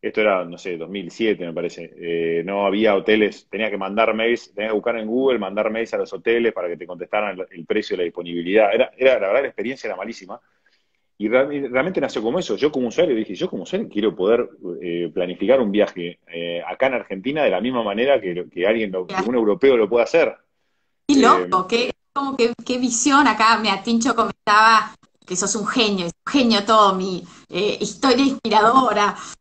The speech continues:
Speaker 2: Pero, pero la verdad que sí, o sea, cómo vos no te quedaste con la sensación de, "Che, qué porquería lo que es en Argentina, mejor sigo viajando por Europa", <laughs> sino que dijiste, "Bueno, ¿qué hago yo para aportar? Recontra entrepreneur,
Speaker 1: Total.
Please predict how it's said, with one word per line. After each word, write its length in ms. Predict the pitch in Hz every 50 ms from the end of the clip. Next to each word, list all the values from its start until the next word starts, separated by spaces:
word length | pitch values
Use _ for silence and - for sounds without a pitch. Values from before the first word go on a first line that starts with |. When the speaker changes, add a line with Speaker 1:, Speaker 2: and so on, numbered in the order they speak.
| _ - _
Speaker 2:
Pero, 440 | - 196 190 196 196 190 - - -
pero 160 | - 208 202 196
la 140 | 196 202
verdad 180 | 202 226 294 339
que 80 | 359 294
sí, 260 | - - 370 392 392 262
o 60 | 233
sea, 180 | - 208 185 -
cómo 240 | - 240 254 277 285
vos 440 | 262 269 285 349 - - - - -
no 220 | - 190 220 254 247
te 100 | 330 269
quedaste 340 | 262 254 269 262 - 311
con 160 | - 226 214 208
la 100 | 190 185
sensación 540 | - 226 208 190 208 190 - 254 247 254
de, 120 | 247 226 226
"Che, 160 | - 226 220
qué 100 | 220 208
porquería 600 | 208 220 208 202 - - 196 190 208 214 220 220
lo 100 | 202 196
que 60 | -
es 100 | 202 -
en 80 | 220 190
Argentina, 520 | 190 185 - 190 190 - 226 233 240 233
mejor 300 | 220 196 202 - 220 220
sigo 200 | 220 - 226 202
viajando 340 | 208 202 202 240 254 226 262
por 120 | 226 214 226
Europa", 540 | 262 - - 277 254 226 - - 220 220 - -
<laughs> 60 | -
sino 500 | - - - - 196 - 285 262 220 247
que 120 | 277 285 240
dijiste, 220 | 226 233 - _ -
"Bueno, 320 | 262 381 403 285 233 202 - - _ _ _ _ _ _ _ _ _ -
¿qué 80 | 262
hago 220 | 269 311 330 302 320
yo 220 | - 330 302 311
para 160 | 359 339 294
aportar? 680 | - - 233 233 226 226 - - 359 359 277 - - - -
Recontra 560 | 185 190 247 277 285 285 269 233 226 214 208
entrepreneur, 680 | 214 - 196 196 185 196 196 233 254 269 254 220 214
Speaker 1:
Total. 140 | 196 190 175